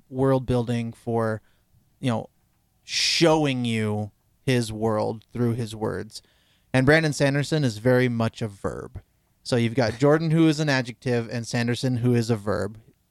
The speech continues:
Sanderson is very action-oriented. Not to say that neither of them can do the other thing. Sanderson can still paint a pretty vivid picture in your mind about what's happening,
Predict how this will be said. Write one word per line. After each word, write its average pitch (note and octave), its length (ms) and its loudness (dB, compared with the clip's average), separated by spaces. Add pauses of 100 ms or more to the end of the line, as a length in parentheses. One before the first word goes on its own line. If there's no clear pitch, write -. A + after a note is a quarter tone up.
(180)
Sanderson C3 460 0
is A#2 120 2
very A#2 260 2
action-oriented. A#2+ 1160 0 (320)
Not D3+ 200 2
to F#3 80 -2
say F#3+ 220 4
that D3 200 2
neither D#3+ 300 2
of C#3+ 100 0
them C3+ 200 0
can B2 220 -4
do B2+ 160 4
the A#2 140 2
other A2 180 0
thing. A#2+ 580 0 (380)
Sanderson C#3 500 2
can B2 140 0
still C3+ 300 2
paint B2+ 320 -2
a A#2+ 80 -4
pretty B2+ 300 0
vivid A#2+ 500 0
picture B2+ 360 0
in A2 120 0
your A2 80 0
mind A2 300 2
about G#2+ 220 0
what's A2 220 -4
happening, B2+ 460 0